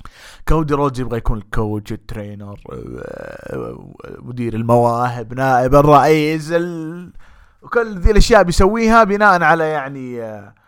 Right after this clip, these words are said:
آه، خلينا نتكلم عن، آه، محاولة من إن، آه، يعني ما أدري، هو يبغى يجيب هيت إنه: "شوفون أنا قاعد أسوي كل شيء"،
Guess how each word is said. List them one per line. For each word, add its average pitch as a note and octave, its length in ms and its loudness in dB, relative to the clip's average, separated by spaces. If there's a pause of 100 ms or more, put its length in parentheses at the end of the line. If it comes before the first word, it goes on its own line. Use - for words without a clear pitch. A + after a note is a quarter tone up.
(320)
آه، A2 280 -14 (480)
خلينا D#3 240 -16
نتكلم C#3 440 -10
عن، A#2 260 -6 (360)
آه، - 240 -10 (320)
محاولة A3 800 4
من B3+ 300 -2
إن، A#3 260 0
آه، F3+ 360 2
يعني B2 1120 -8 (320)
ما F4+ 120 4
أدري، B2 320 -4 (680)
هو F#3+ 260 2
يبغى E3 220 2
يجيب D#3 240 -4
هيت F3 300 -6
إنه: D3+ 180 -6
"شوفون F3+ 340 -2
أنا D#3 120 -4
قاعد D3+ 160 4
أسوي D#3 240 2
كل F#3+ 180 -2
شيء"، B3 260 0